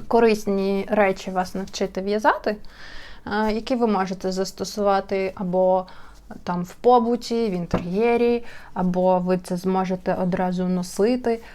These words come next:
Тому, будь ласочка, проявляйте активність, пишіть ваші побажання. Ми все прочитаємо і обговоримо, чи записувати такий майстер-клас, чи ні.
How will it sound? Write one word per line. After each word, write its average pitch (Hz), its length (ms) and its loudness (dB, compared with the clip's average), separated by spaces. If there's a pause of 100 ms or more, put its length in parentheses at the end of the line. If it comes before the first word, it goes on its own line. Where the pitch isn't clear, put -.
(220)
Тому, 196 600 2 (280)
будь 190 220 0
ласочка, 202 640 -4 (120)
проявляйте 220 600 2
активність, 185 760 -4 (240)
пишіть 220 480 -2
ваші 170 320 -6
побажання. 214 800 -2 (1700)
Ми 214 140 0
все 208 180 -4
прочитаємо 208 760 -4 (280)
і 262 720 -2 (1900)
обговоримо, 214 680 0 (160)
чи 208 180 -2
записувати 190 680 -4
такий 269 280 -4
майстер-клас, 311 840 -2
чи 294 180 -2
ні. 240 200 -2